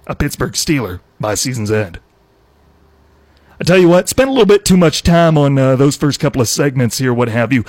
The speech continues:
I'm gonna get to more of the inbox tomorrow because we're running out of time here. Oh, there was one I wanted to get to in here. Let me find that. Here we go. Here's a good one. Which has a more likely chance to happen? I got this question last night.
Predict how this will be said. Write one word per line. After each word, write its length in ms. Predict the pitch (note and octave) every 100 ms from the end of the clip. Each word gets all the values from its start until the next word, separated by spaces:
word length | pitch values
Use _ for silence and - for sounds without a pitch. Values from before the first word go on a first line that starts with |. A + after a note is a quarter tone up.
| -
I'm 100 | -
gonna 120 | G#3+ A#3+
get 160 | A#3+
to 80 | G3
more 220 | F#3 F#3
of 40 | F#3
the 160 | D#3+
inbox 520 | - E3 E3 D#3 D3+
tomorrow 520 | - C#3+ B2+ C#3+ D3 D3
because 300 | C3 B2+ A#2+
we're 100 | C3
running 320 | B2+ C#3 B2+
out 160 | B2
of 80 | A#2+
time 320 | - C#3+ C#3+
here. 320 | D3 C#3+ D3+ C#3+ - _ _ _ -
Oh, 100 | D4+
there 100 | F#3
was 160 | F#3 B2+
one 220 | C#3 C#3
I 60 | A#2+
wanted 260 | A#2 A2
to 20 |
get 260 | G#2+ A#2 G2+
to 180 | C3+ A2+
in 80 | G#2
here. 120 | G#2+
Let 80 | B2+
me 100 | D3
find 280 | - A#2 G#2+
that. 160 | A2+
Here 200 | - B3+
we 160 | A3+ C3
go. 220 | A#2+ A#2
Here's 160 | D#3 C3
a 60 |
good 180 | A2+ A2+
one. 280 | B2 B2+ B2 - - _ -
Which 280 | F#3 -
has 280 | G#3+ G#3+ G3+ -
a 120 | D#3
more 280 | D3 E3+ F3+
likely 460 | D3+ D#3 - C3+
chance 380 | B2+ E3+ D3+ C3+
to 100 | C#3+
happen? 280 | A#2 C3 A2+
I 60 | G#2
got 200 | B2 C3+
this 120 | C3+
question 380 | D#3+ C#3+ C#3+ B2+
last 260 | B2+ A2+
night. 240 | A#2+ G2+